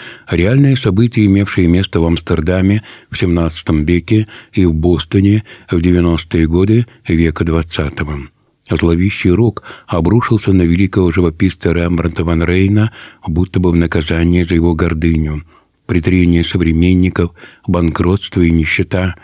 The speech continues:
Казалось, даже в смерти не мог обрести он покоя, пережив и любимую жену, и единственного сына. Возможно ли, что его несчастья начались с появлением «Бури на море Галилейском»,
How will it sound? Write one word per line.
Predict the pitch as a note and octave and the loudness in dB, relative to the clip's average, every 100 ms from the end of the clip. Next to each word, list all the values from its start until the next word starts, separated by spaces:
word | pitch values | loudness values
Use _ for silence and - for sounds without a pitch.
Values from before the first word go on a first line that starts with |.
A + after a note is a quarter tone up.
| - - _ _ | -20 -20 _ _
Казалось, | - E2 A#2+ A2+ F#2+ | -6 -2 0 0 0
даже | A2+ G#2+ | 0 0
в | G#2 | -2
смерти | G2 B2 A2+ - | 0 0 0 -2
не | D#2+ D#2+ | 0 2
мог | E2 - | 0 -2
обрести | E2+ E2+ D#2+ - | -2 -2 -2 -2
он | F2+ D#2+ | 0 0
покоя, | D#2+ D#2 - A2+ G#2+ G#2 - - _ | -4 -4 0 2 0 -4 -14 -20 _
пережив | - F2 D#2+ F#2+ F2+ | 0 0 2 0 0
и | G2 | 0
любимую | F#2+ F#2+ G#2+ A#2 F2 D#2+ | 2 2 2 2 0 0
жену, | D2+ D#2+ E2+ G2 - - _ - | 0 0 0 0 -4 -20 _ -4
и | F#2 | 0
единственного | F2 D#2+ E2 D#2+ - E2 D#2 D2+ | 2 2 0 -2 -2 -2 -2 -4
сына. | - E2+ D#2 D2 D2 _ _ _ _ _ _ _ _ _ _ _ _ _ | -4 -2 -2 -6 -10 _ _ _ _ _ _ _ _ _ _ _ _ _
Возможно | F#2 F2+ G2 A2 E3 C#3+ D3 | -2 0 2 4 4 2 2
ли, | C#3 C3 G2 | 4 2 0
что | - G2 | 0 2
его | G2 A#2+ | 4 4
несчастья | F#2 D#2+ A#2+ C3+ - E2+ D#2 - - - | 2 0 0 -2 0 -4 -4 -10 -12 -4
начались | F2 - G#2 D3 | -2 2 2 0
с | |
появлением | - G#2+ F#2+ D#2+ G#2+ A#2+ A2+ G#2+ G#2 - - | -2 0 2 4 4 4 4 2 -2 -10 -8
«Бури | D2+ D#2 G#2+ A#2+ A#2 A#2 - _ - | -4 0 2 4 4 2 -2 _ -6
на | E2+ D#2+ | -2 0
море | D#2 D#2+ F#2 F#2+ F#2 | 0 0 2 2 0
Галилейском», | D#2+ E2+ E2+ D#2+ D#2+ D2 - D#2+ D2 | 0 0 0 0 0 -2 -6 -6 -6